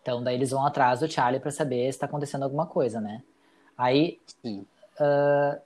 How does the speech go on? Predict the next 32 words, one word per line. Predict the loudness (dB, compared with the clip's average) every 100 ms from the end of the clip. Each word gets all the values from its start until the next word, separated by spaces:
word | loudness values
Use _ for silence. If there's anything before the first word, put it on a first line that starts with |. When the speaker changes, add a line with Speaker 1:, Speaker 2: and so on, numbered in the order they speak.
| -8
Speaker 1:
eu | -4
não | -4
sei, | 2 2
assim, | 2 -2
ele | -6
sai | -2 0 2
muito | 2 -2 -4 -2 2 4 2 -2 -6
correndo, | -6 -6 -4 -6 -6
assim, | -6 -8
tipo, | -12 -14
pisando | -14 -12 -12 -14
em |
cima | -12 -10
das | -10
pessoas | -8 -10 -8 -6 -4 -6
e | -12
tal. | -12 -12 _ _ _ -4
É | 0
uma, | 0 4 4 4 2
uma | -8 -6 -4
situação | -4 -6 -6
suspeita, | -8 -6 -4 -4 -6
por | -6
mais | -6 -2
que | 0
a | 0
pessoa | 0 -4
não | -4
esteja | -4 -2
passando | -4 -4 -4
Speaker 2:
É. |
Speaker 1:
bem, | -2 -2 -2 -2 -4